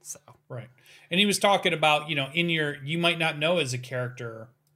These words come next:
Speaker 2: what it is, and it might be only in the campaign that it's revealed, or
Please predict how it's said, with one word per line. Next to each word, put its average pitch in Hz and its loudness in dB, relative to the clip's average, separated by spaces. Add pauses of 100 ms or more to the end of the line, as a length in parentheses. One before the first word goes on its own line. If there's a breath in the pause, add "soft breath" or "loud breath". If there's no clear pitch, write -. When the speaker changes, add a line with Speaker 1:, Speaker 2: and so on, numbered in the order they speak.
(300)
Speaker 2:
what 139 2
it 123 0
is, 120 -4
and 147 -4
it 139 -8
might 143 -4
be 139 -6
only 139 -4
in 151 -2
the 139 -6
campaign 127 -8
that 120 -6
it's 120 -14
revealed, 117 -10
or 165 0